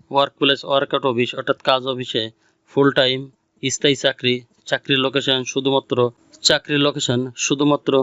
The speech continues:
নোয়াখালী সদর। আপনারা যারা আবেদন করতে চান,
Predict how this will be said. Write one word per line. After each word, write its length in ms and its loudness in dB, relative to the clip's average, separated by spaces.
নোয়াখালী 500 2
সদর। 240 -2
আপনারা 320 0
যারা 200 0
আবেদন 340 0
করতে 260 -4
চান, 180 0